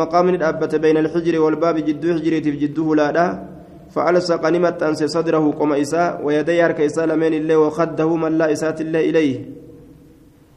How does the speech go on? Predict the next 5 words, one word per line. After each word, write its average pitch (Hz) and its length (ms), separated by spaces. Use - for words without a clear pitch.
قام 165 180
ثم 151 220
قام 165 140
بين 151 240
الحجر 147 440